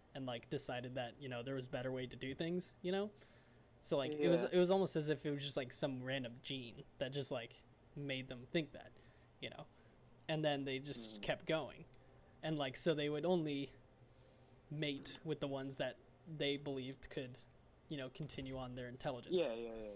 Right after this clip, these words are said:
Speaker 2: yeah.
Speaker 1: That was my, uh, idea, and I don't know how much that holds up, but, like,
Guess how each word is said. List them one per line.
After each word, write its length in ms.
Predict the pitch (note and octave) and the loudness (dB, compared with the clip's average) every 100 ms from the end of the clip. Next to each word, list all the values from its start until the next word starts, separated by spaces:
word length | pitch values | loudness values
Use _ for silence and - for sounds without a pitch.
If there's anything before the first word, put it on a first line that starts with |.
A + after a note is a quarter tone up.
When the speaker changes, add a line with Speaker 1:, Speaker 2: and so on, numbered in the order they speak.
| G2 | -12
Speaker 2:
yeah. 580 | G2 - - - - - - - - | -16 -20 -20 -20 -20 -20 -20 -20 -4
Speaker 1:
That 140 | - B3 | 4 6
was 100 | F3+ | 6
my, 320 | C#3+ D3 D#3 | 2 -2 -2
uh, 80 | E3 - - | -4 -6 -2
idea, 420 | E3 E3+ F3 F3+ - - - - | 2 4 6 4 0 -12 -20 -6
and 440 | D3+ C3+ B2 A#2+ - - - - - - - - - - - - | -2 0 0 -4 -10 -12 -20 -20 -20 -20 -20 -20 -20 -20 -16 -4
I 100 | D#3+ | 0
don't 100 | D#3 | 2
know 120 | C#3+ | 2
how 140 | D3+ | 0
much 300 | C#3 C#3 C3+ - - - | 0 -2 -4 -10 -16 -10
that 140 | B2+ A2+ | -8 -4
holds 240 | D3 - | -4 0
up, 240 | E3 C3 - - - D#3+ | 0 0 -6 -20 -18 -6
but, 240 | C#3+ C3 - | -2 -2 -2
like, 320 | D3+ B2+ - | -2 -2 -6